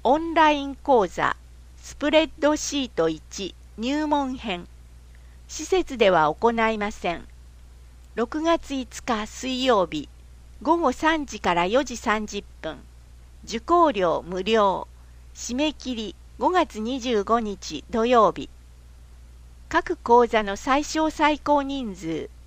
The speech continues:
対象、定員、申し込み方法は、電話、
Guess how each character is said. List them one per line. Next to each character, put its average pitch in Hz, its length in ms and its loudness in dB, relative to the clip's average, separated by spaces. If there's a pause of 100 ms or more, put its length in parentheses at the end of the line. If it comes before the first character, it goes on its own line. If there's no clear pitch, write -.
対 262 240 -2
象、 208 480 2 (440)
定 262 320 4
員、 208 260 -8 (180)
申 277 220 4
し - 80 -8
込 320 140 2
み 302 140 -2
方 269 220 4
法 175 280 2
は、 160 240 0 (640)
電 285 340 0
話、 233 280 -2